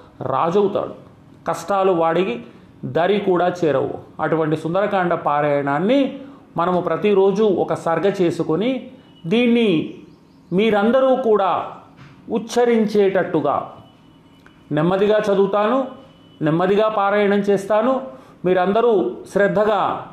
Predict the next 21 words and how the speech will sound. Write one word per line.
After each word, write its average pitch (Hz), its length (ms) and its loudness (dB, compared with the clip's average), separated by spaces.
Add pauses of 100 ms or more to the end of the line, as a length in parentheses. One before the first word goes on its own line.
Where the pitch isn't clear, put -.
(140)
అంటే 202 240 2
ఇంట్లో 214 460 2
ఎక్కడో 190 360 2
ఒక 208 260 2
మూలని 214 320 2
ఇది 190 120 0
పెట్టుకొని 196 440 0
మన 202 200 0
పనులు 190 340 0
చేసుకుంటూ 208 600 0
ఏదో 196 400 2
వినే 196 340 2
బదులు 226 440 2 (540)
సుందరకాండ 220 540 2
శ్లోకాలను 190 680 0
విన్నా, 165 480 0
లేదా 208 340 2
ఒక 202 260 0
దగ్గర 185 340 2
కుదురుగా 208 540 2
కూర్చొని 202 640 0